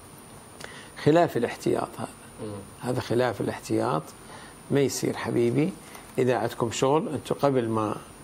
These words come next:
Speaker 1: إذا عندكم شغل قبل ما، شو اسمه، قبل ما يجون الزبائن وكذا أنتم تسحروا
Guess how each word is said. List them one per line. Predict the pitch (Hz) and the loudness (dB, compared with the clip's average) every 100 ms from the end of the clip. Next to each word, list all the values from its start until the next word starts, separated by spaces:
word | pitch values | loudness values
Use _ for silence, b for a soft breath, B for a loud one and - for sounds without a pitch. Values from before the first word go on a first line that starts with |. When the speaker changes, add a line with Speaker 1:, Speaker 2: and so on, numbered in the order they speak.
| - | -2
Speaker 1:
إذا | 120 107 | 0 0
عندكم | 104 - 117 | -2 -4 -4
شغل | - - - - - B B B - | -2 -2 -2 -4 -4 B B B 0
قبل | 151 131 117 | 2 4 2
ما، | 117 113 113 110 110 110 113 113 110 113 | 2 0 0 -2 -2 0 0 0 0 -2
شو | - 117 | 0 -2
اسمه، | - 117 107 - | -2 -2 -4 0
قبل | 117 117 | 0 2
ما | 113 113 110 110 120 | 2 0 0 -2 0
يجون | 123 117 127 117 | 2 4 2 2
الزبائن | 110 110 110 117 123 117 | 2 2 2 0 0 0
وكذا | 107 135 143 | 0 2 2
أنتم | 180 131 - 147 | 2 -2 -2 -4
تسحروا | - 117 - 110 104 | 0 -2 -2 -4 -4